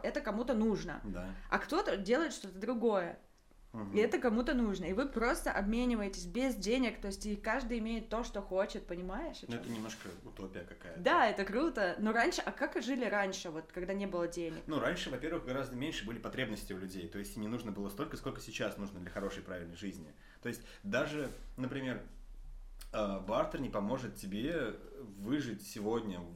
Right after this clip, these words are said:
Speaker 2: в социуме, именно вот в большом городе. Почему? Потому что тебе нужно платить за квартиру, как минимум, за, ходить за продуктами, ещё что-то. То есть тебе нужно решать кучу каких-то вопросов, э, постоянно возникающих, которые без денег не решаются.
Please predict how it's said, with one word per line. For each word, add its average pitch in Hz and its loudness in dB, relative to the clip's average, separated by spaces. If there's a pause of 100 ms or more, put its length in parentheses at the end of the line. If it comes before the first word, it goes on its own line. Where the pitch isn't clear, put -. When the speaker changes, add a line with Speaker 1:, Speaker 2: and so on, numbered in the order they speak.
Speaker 2:
в - -14
социуме, 147 0
именно 104 0
вот 101 -2
в - -8
большом 110 -2
городе. 104 -2
Почему? 107 -2
Потому 104 -2
что - -6 (360)
тебе 135 0
нужно 127 0
платить 123 0
за 196 4
квартиру, 117 2
как 104 0
минимум, 101 -2 (360)
за, 110 2
ходить 160 -2
за 170 -4
продуктами, 120 0
ещё 123 0
что-то. 107 -2
То 92 -6
есть 107 -6
тебе 120 -2
нужно 131 0
решать 127 -6
кучу 160 0 (220)
каких-то 117 0 (280)
вопросов, 127 0 (240)
э, 98 2 (300)
постоянно 120 0
возникающих, 107 0
которые 113 -2
без 110 -2
денег 127 -2
не 104 0
решаются. 90 -2